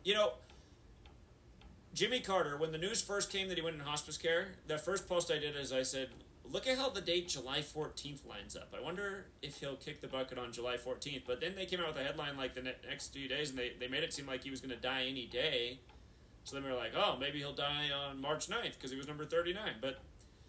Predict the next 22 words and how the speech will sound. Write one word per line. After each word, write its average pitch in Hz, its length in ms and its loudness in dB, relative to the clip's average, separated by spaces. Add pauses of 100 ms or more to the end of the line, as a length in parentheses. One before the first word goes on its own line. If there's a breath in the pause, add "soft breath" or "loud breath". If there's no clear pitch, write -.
(160 loud breath)
I 175 60 2
don't 208 100 4
know 208 100 4
why 185 140 8
they 165 100 6
made 165 160 6
it 123 80 -2
seem 156 140 0
like 151 160 -2
he 147 60 -6
was 135 100 -2
gonna 135 160 -6
die 131 160 2
any 135 160 0
day, 135 200 2
'cause 131 120 -6
that's 135 260 -2
obviously 147 460 -2
not 131 220 -2
what 131 100 -4
they 131 160 -2
did. 117 280 -2